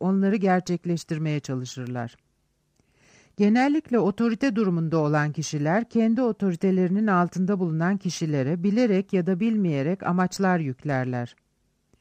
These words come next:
Böylece ana babalar çocuklarının, öğretmen öğrencilerinin, abi ya da abla küçük kardeşinin,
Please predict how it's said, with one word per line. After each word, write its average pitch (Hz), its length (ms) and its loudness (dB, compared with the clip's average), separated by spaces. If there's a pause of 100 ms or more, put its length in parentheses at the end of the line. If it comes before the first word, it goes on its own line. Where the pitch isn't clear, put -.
(360)
Böylece 240 460 2
ana 202 260 0
babalar 220 460 2
çocuklarının, 185 800 -2
öğretmen 214 680 0
öğrencilerinin, 175 1040 0 (400)
abi 233 340 4
ya 190 280 2
da 190 140 2
abla 196 360 2
küçük - 360 -6
kardeşinin, 151 800 -2